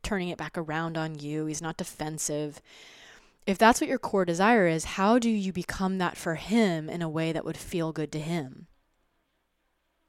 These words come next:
Giving the thing it is that we so deeply want is the greatest, greatest gift and teacher and lesson.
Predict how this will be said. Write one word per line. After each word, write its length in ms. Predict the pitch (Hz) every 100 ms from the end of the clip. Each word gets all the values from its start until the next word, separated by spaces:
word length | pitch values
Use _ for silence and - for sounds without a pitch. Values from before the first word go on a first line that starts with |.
| _ - - - _ _
Giving 360 | - 208 262 240
the 80 | 190
thing 520 | - 190 190 233 262 -
it 120 | 180
is 260 | 170 165 196
that 120 | -
we 80 | 175
so 340 | - - 170
deeply 420 | 165 165 170 160 147
want 340 | 135 160 240 _
is 200 | 175 160
the 100 | 165
greatest, 760 | - 165 - 190 185 - - -
greatest 580 | - 110 165 147 - -
gift 380 | - - - - _ _ _ _ _ _ _ _ -
and 220 | - 220 -
teacher 560 | - 202 - 156 156 -
and 280 | 160 156 156
lesson. 640 | 156 156 - 151 -